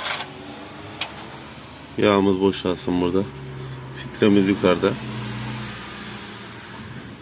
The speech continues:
Şöyle gösterebilecek miyim?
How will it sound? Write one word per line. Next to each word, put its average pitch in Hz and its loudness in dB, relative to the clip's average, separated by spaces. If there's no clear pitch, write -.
Şöyle 120 4
gösterebilecek 107 -2
miyim? 95 -4